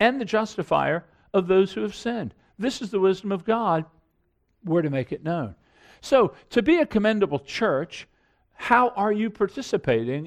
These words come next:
in this church's life in making his fame known? Doesn't mean you go to overseas work, which, if you're called to do that, we want to support it and encourage it. Uh, but it may just mean discipling another person in this church.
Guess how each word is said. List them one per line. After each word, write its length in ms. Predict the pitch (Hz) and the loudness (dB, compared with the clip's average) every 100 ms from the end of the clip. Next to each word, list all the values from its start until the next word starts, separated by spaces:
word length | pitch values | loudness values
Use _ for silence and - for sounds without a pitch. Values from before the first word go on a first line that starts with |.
| - | -2
in 320 | 190 180 151 | -2 0 0
this 300 | 202 214 - | 0 0 -6
church's 560 | - 208 208 - 143 147 | -6 -4 -4 -6 -8 -4
life 560 | 170 185 123 135 - _ | -4 -2 -4 -6 -12 _
in 160 | 165 151 | -8 -4
making 300 | 156 - 160 | -4 -4 -6
his 180 | 165 - | -6 -8
fame 400 | - 147 147 170 | -8 -6 -6 -6
known? 300 | 208 156 - - | -6 -6 -10 -12
Doesn't 300 | - 311 254 | 0 0 2
mean 260 | 180 233 220 | -2 -2 -2
you 140 | 123 - | -4 -4
go 240 | 151 180 | -2 -2
to 160 | 143 107 | -4 -6
overseas 760 | 156 180 139 - - 170 175 139 | 0 0 -2 -10 -8 -6 -6 -8
work, 360 | 120 180 226 | -4 -4 -4
which, 240 | 156 - - _ _ _ _ _ _ _ _ - | -8 -8 -16 _ _ _ _ _ _ _ _ -8
if 160 | 127 120 | -6 -6
you're 80 | |
called 380 | 120 - 165 165 | -12 -8 -6 -6
to 80 | 139 | -8
do 240 | 120 170 | -6 -6
that, 240 | 175 185 - | -6 -10 -6
we 120 | 147 | -4
want 220 | 143 113 | -4 -8
to 80 | - | -10
support 400 | 131 - 165 185 | -16 -10 -6 -6
it 80 | - | -6
and 80 | 156 | -8
encourage 480 | 147 208 220 151 | -6 -6 -4 -4
it. 140 | 110 - _ _ _ _ _ _ | -8 -12 _ _ _ _ _ _
Uh, 100 | 170 - 156 | -8 -8 2
but 160 | 262 | 4
it 140 | 214 190 | 4 2
may 200 | 226 285 | 2 2
just 240 | 254 185 | 0 -4
mean 320 | 185 190 202 | -2 -2 0
discipling 840 | 180 - - - 226 247 170 156 156 | -2 -4 -8 -2 -2 -2 -6 -4 -4
another 240 | 165 170 | -4 -6
person 360 | 165 175 - 170 | -4 -6 -6 -10
in 40 | |
this 120 | 175 | -10
church. 420 | - 240 185 - | -10 -8 -8 -10